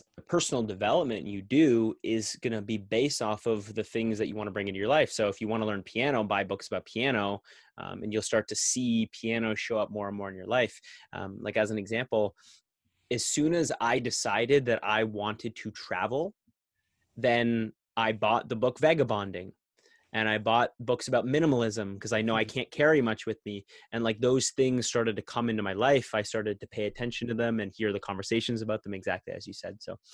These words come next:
Speaker 1: I think that's, I think it's beautiful. I just wanna kinda wrap up this show and let you know that the ripples of you as a role model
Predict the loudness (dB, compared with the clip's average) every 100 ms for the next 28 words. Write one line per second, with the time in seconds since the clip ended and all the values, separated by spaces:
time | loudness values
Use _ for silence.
0 | -20 -18 -6 0 2 2 0 -4 -10 -10
1 | -2 -2 -2 -2 -2 0 0 0 -2 _
2 | _ -6 -6 -4 -4 -2 -4 -6 _ _
3 | -8 -4 0 0 -2 -4 -4 -4 -2 -2
4 | 0 -2 -6 -10 -10 -10 -10 -8 -6 -6
5 | -6 -4 -4 -6 -10 -20 _ _ -4 -4
6 | -4 -2 -2 2 2 4 2 0 -6 -6
7 | -10 _ _ _ _ -6 -2 -2 -4 -8
8 | -14 -20 _ -16 -4 -2 0 0 -2 -2
9 | -6 -4 -2 0 0 0 0 -2